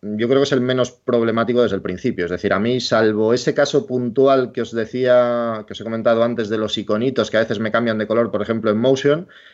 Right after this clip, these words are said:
que creo haber detectado además de dónde viene exactamente el problema, pues, eh,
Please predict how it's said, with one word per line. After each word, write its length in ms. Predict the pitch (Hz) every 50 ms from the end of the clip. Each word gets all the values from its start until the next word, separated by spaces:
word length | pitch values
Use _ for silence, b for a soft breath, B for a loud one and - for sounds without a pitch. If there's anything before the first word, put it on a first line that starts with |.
| B B B -
que 120 | 123 120
creo 220 | - 139 143 151
haber 220 | 156 143 139 131 127
detectado 420 | 135 131 - 120 - - 131 131
además 280 | 127 123 123 127 127 113
de 40 | 120
dónde 180 | 120 117 117
viene 200 | 120 120 120 117
exactamente 480 | 113 - 117 110 110 117 113 113 107 110
el 100 | 110 95
problema, 520 | 107 110 110 113 123 131 131 139 151 147 B B B B B B B B B _ _ _
pues, 380 | - 147 156 147 143 135 139 - 143
eh, 1000 | 127 123 123 123 123 123 120 117 117 117 113 113 110 107 107 104 98 101 -